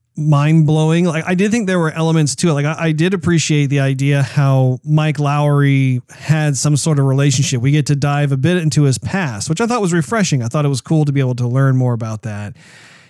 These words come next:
And having this kind of twist where she is definitely a scorned woman,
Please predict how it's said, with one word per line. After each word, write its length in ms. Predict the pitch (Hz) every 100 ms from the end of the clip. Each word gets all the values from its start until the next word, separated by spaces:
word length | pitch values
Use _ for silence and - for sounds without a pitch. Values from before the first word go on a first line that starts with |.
| _
And 500 | 160 151 143 131 127 - _ -
having 460 | 135 180 170 160
this 160 | 147 123
kind 180 | 160 139
of 80 |
twist 440 | 120 - 143 135 -
where 540 | 139 135 131 127 120 - _ _ _ _
she 480 | 147 - 160 160 151
is 140 | 143
definitely 360 | 127 156 151 147
a 100 | 139
scorned 720 | 117 - 170 175 170 170 143
woman, 480 | 165 202 359 392